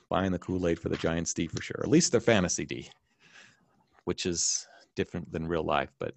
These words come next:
I live in a fantasy world. So <laughs> next up, Tampa Bay at Carolina. Tampa Bay's favored by five and a half after coming off to that, coming off of that just whomping by New Orleans.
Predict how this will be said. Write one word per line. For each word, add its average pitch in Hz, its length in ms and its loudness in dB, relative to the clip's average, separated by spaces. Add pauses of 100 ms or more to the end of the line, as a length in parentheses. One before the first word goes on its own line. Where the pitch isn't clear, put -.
(120)
I 95 180 -4
live 90 240 0
in 87 60 0
a 85 40 -4
fantasy 82 460 -2
world. 78 320 -4
So 80 240 0 (320)
<laughs> - 1200 0
next - 300 4
up, 135 260 4
Tampa 143 320 4
Bay 113 320 6
at 101 240 2
Carolina. 101 640 4 (420)
Tampa - 280 0
Bay's 104 400 4
favored 107 380 4
by 87 160 4
five 85 340 2
and 95 80 2
a 82 40 0
half 82 340 0
after - 180 -6
coming 85 300 -2
off 82 160 -2
to 90 120 -2
that, 78 220 0 (580)
coming 95 280 0
off 87 180 2
of - 100 -8
that 78 200 0
just - 420 -6 (240)
whomping 80 480 0
by 78 120 0
New 82 160 0
Orleans. 78 680 -4